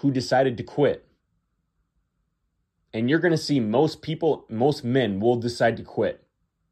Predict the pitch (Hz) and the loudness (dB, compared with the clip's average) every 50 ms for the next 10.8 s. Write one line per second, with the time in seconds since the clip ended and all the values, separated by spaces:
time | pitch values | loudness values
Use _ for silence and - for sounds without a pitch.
0 | _ _ _ _ _ _ _ - 131 120 - 131 120 - - 143 143 147 160 156 | _ _ _ _ _ _ _ -10 -6 -2 -2 0 0 2 2 2 2 4 4 4
1 | 147 139 135 135 139 139 135 123 117 113 113 113 - - 135 139 139 120 107 131 | 4 4 4 4 4 2 2 2 2 2 0 0 0 2 2 2 2 2 4 2
2 | 120 117 - - 135 123 107 113 117 117 113 117 107 107 101 107 104 - 123 120 | 2 2 0 -2 -2 -2 2 2 2 2 2 0 -2 -2 -2 -4 -2 2 4 4
3 | 123 120 117 117 110 107 107 104 101 - 123 131 135 127 131 135 120 98 117 - | 4 4 2 0 0 -2 -2 -4 -6 -4 -2 -2 0 0 0 -2 -2 -2 -4 -4
4 | - - 117 98 87 110 117 120 123 131 123 110 107 95 - - 110 107 113 123 | -4 -6 -6 -4 0 0 0 0 0 -2 -4 -6 -8 -8 -6 -2 2 2 2 2
5 | - - 95 92 - - - 123 123 139 151 - - - - - - - - - | 2 -2 -6 -10 -10 -6 0 2 4 4 4 2 0 -12 -20 -20 -20 -20 -20 -20
6 | _ - - 143 107 - - 147 143 147 135 123 120 117 - - - - _ _ | _ -6 -6 -6 -6 -2 2 4 4 6 6 4 2 2 -4 -12 -20 -20 _ _
7 | _ _ _ _ _ _ _ - 110 82 - - 143 135 120 117 113 107 101 127 | _ _ _ _ _ _ _ -14 -14 -10 -2 4 4 4 4 4 0 0 2 2
8 | 147 170 180 131 104 - 117 113 110 104 110 117 113 - - 117 120 - 139 135 | 2 2 2 0 0 0 0 2 2 2 0 -2 -2 0 -2 0 2 4 6 6
9 | 135 131 117 123 117 110 110 123 139 151 151 135 143 135 127 120 117 117 - 113 | 6 6 4 2 0 0 2 2 2 2 2 2 2 2 2 2 -2 -2 -2 -2
10 | 113 113 123 127 117 117 - 143 143 139 117 113 110 113 - | -2 0 -2 -4 -6 -6 -4 -2 0 2 2 2 0 -2 -4